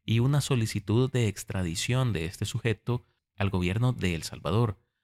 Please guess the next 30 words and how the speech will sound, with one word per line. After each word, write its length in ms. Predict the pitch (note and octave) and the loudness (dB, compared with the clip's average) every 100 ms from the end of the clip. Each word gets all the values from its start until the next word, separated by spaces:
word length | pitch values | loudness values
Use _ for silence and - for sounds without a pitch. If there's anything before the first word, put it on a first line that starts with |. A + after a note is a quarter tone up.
| _ - | _ -6
Sin 180 | - | 0
embargo, 520 | D3+ D#3+ B2 A#2+ B2+ - | 2 2 2 2 -2 -2
en 180 | G#2 F#2+ | -2 0
noviembre 540 | D#2 F#2+ A2 A#2+ F#2+ | -2 0 2 2 0
de 80 | D#2 | -4
dos 220 | C#2+ - | -8 -10
mil 100 | F#2+ | -6
veintiuno, 540 | G2+ A2+ - G#2 G2 G2 | -2 -2 0 0 0 -4
o 180 | - F2 | -4 -4
alrededor 540 | F2 D#2+ D2+ D2+ F#2 F2 | -4 -4 -4 -4 -2 -2
de 120 | D#2+ | -4
esa 160 | - | -6
fecha, 360 | G#2+ A2 - - - - - - | -4 -2 -2 -6 -10 -12 -12 -8
Canales 460 | - A2 B2 C#3+ - | -2 0 2 0 0
Rivera 360 | B2+ A2+ A#2 | 2 2 2
fue 220 | A2+ - G#2 | 0 0 0
declarado 540 | G2+ G2 F#2 G2 A2 | 0 -2 0 0 2
desaparecido 800 | G2+ - - A2 - A2+ A#2 - | 0 -2 -2 0 0 0 0 -2
y 120 | - G#2+ | -2 -2
su 200 | G#2+ F2 | 0 0
paradero 520 | F#2+ D#2+ E2+ A#2 C3+ | 0 0 0 0 0
permaneció 560 | B2+ A2 F2+ E2+ F#2 | -2 0 -2 -2 0
incierto 560 | G2+ A2 B2 F#2+ - A2 - _ _ | 0 2 0 0 0 -2 -4 _ _
hasta 260 | - A2 B2+ | -2 -2 -2
que 120 | - | 0
las 180 | G2+ G2 | 0 0
autoridades 640 | F2 - F#2 D#2+ F2 G2 | -4 -4 -4 -4 -2 -2
mexicanas 560 | A2 G#2+ A#2 A#2 G2 G2 | -2 -2 0 0 2 2
lo 180 | G#2 G#2 | 0 0
capturaron 640 | A2+ - C3+ A#2+ G2+ A2+ | -2 -2 2 2 2 0